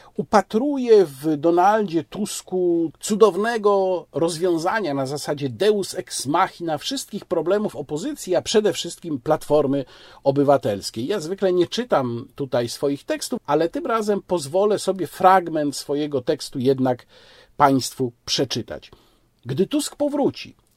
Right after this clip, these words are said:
głoszą święte księgi Kościoła Tuska Wielkiego, na Ryszarda Terleckiego napadnie chmara szarańczy i pożre go żywcem.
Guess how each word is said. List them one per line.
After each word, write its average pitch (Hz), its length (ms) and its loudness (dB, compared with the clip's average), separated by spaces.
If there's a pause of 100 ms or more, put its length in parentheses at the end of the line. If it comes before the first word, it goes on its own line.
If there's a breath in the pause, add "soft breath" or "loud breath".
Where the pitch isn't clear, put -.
głoszą 139 580 4
święte 139 480 0
księgi 127 500 -2
Kościoła 131 520 2
Tuska 120 460 -4
Wielkiego, 107 580 -6 (260 loud breath)
na 139 140 6
Ryszarda 170 580 2
Terleckiego 170 720 0
napadnie 170 480 0
chmara 165 380 0
szarańczy 208 760 0 (260 soft breath)
i 214 80 0 (100)
pożre 175 460 6
go 190 180 6
żywcem. 104 600 -4